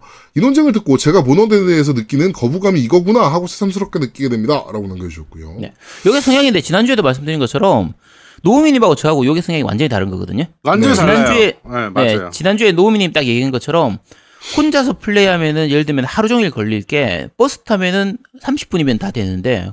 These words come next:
Speaker 2: 그러면 당연히 버스를 타야지.라고 생각하는 게 노우미님 성격이고 요거는 효율성을 따지는 거고요. 제 성향은 "그럼 무슨 재미가 있냐. 하루가 종일 걸리더라도 내 힘으로 해야지 재미가 있는 거지."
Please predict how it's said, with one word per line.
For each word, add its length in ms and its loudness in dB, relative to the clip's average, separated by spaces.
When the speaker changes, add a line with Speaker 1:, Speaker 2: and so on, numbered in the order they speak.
Speaker 2:
그러면 240 -2
당연히 260 0
버스를 320 -2
타야지.라고 1160 -2
생각하는 320 4
게 100 0
노우미님 560 -2
성격이고 560 -8
요거는 280 2
효율성을 380 0
따지는 320 -6
거고요. 440 -6
제 220 4
성향은 680 0
"그럼 280 2
무슨 200 -6
재미가 320 2
있냐. 500 -2
하루가 320 2
종일 240 0
걸리더라도 640 -2
내 160 2
힘으로 400 2
해야지 280 0
재미가 320 -2
있는 220 -6
거지." 280 -8